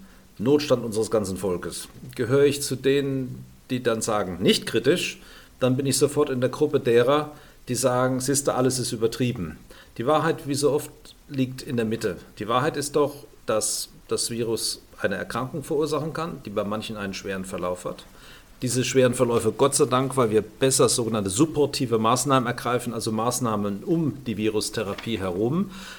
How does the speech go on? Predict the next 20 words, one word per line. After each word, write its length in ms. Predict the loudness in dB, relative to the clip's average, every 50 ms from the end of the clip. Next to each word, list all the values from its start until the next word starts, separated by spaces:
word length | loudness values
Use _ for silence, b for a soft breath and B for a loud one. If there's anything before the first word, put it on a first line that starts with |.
| B B -2
Eine 160 | 0 0 2
Krankheit, 360 | 2 2 0 2 2 2 2
die 60 | 2 2
jetzt 180 | 0 0 0
eben 200 | -2 -2 -2 -2
immer 400 | -4 -2 0 2 2 2 2 0
weniger 640 | 0 0 0 0 0 0 2 2 4 4 2 0 -4 B B B B 4
wirklich 400 | 6 6 6 6 2 -2 -4 -4
gefährlich 480 | -6 -6 -2 0 0 0 0 -2 -4
verläuft. 580 | -4 -4 -2 0 0 0 0 0 -2 -4 -6 -6
Wir 120 | -4 -4
haben 360 | -4 -4 -6 -6 -6 -8 -8 -10
viele 280 | -8 -8 -8 -6 -6 -8
Infizierte, 680 | -8 -8 -10 -10 -8 -6 -4 -2 -2 0 0 -2 -2
aber 160 | -2 -4 -2
nur 200 | -2 -2 0 0
wenige 280 | 0 0 0 0 -2 -4
zurzeit 400 | -2 -4 -4 -4 -4 -4 -4 -4
auf 140 | -6 -6
Intensivstationen. 1120 | -10 -10 -8 -8 -6 -8 -8 -8 -10 -10 -12 -8 -8 -6 -6 -6 -6 -6 -6 -6 -6 -8 -8